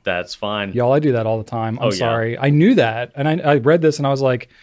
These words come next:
Speaker 2: "Okay, people commented on it because I must have said it wrong." But I know the Draco is red and the Aurora is green. I
Speaker 1: It would
Speaker 2: must have
Speaker 1: make
Speaker 2: just mixed
Speaker 1: sense,
Speaker 2: it up.
Speaker 1: the Aurora being
Speaker 2: Yeah, it's like
Speaker 1: not
Speaker 2: Aurora,
Speaker 1: red.
Speaker 2: like
Speaker 1: Yeah.
Speaker 2: Borealis. Yeah, I,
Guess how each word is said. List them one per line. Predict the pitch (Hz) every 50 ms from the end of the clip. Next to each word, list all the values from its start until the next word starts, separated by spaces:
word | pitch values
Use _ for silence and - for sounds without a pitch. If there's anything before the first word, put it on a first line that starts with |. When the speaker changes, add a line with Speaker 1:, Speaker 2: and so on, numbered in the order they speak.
| _ _ _ _ _ _ _ _ _ _ _ _
Speaker 2:
"Okay, | - 151 160 - 151 143 127 120
people | 123 147 147 156
commented | 147 - 147 151 151 151 - 143 131
on | 127 123 123
it |
because | 120 127 117 131
I | 131 123
must | 120 123 120
have | - 110
said | - 139 120
it | 123
wrong." | 113 110 110 110 107
But | 123 131
I | 131
know | 131 135 147 165 175
the | 165 127
Draco | 131 135 131 123 131
is | 120 107 117
red | 127 123 117
and | 117 117
the | 113
Aurora | 110 113 110 110 110
is | 104
green. | 104 - 117 117 110 107
I | 107
Speaker 1:
It | 127
would | 151 165
Speaker 2:
must | 175 208
have |
Speaker 1:
make | 202 -
Speaker 2:
just | 113 -
mixed | 151 135 113 107
Speaker 1:
sense, | 113 120
Speaker 2:
it | 117
up. | 117 113 104 123 123
Speaker 1:
the | 120 113
Aurora | 120 117 117 120 120 117 113 113
being | 98 113 110 107 104 104 101 92 - _ _ _ _ _ _ _ -
Speaker 2:
Yeah, | 180 185
it's | 156
like | 160 151
Speaker 1:
not | 143 139 123
Speaker 2:
Aurora, | 131 - 110 107 104 - 139 135
Speaker 1:
red. | 135
Speaker 2:
like | 127 131 123 113
Speaker 1:
Yeah. | 123 143 131 113 104
Speaker 2:
Borealis. | - 123 123 120 117 - -
Yeah, | 135 127 127 123 123 123 - -
I, | 127 127 131 127 131 127